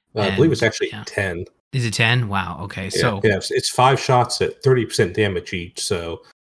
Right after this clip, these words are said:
Speaker 1: not only are you hitting them from a really long ways away, but you're doing, you know, fifty percent extra damage.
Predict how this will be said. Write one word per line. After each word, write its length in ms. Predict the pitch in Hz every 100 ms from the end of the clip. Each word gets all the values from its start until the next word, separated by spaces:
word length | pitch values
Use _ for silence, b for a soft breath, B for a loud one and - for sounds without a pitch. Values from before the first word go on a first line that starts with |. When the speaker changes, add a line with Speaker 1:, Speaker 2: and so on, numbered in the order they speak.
| -
Speaker 1:
not 120 | 113
only 220 | 107 101
are 60 | 95
you 40 | 82
hitting 240 | 127 110
them 100 | 95
from 140 | -
a 40 | 87
really 180 | 110 101
long 260 | 92 92
ways 240 | 98 98 -
away, 460 | 107 117 95 90
but 80 | 90
you're 140 | 80
doing, 480 | 87 98 90 85 82 _ _ _ _ _ -
you 80 |
know, 60 | 95
fifty 300 | - 131 -
percent 280 | - 110 90
extra 280 | 85 - 87
damage. 520 | 104 82 87 -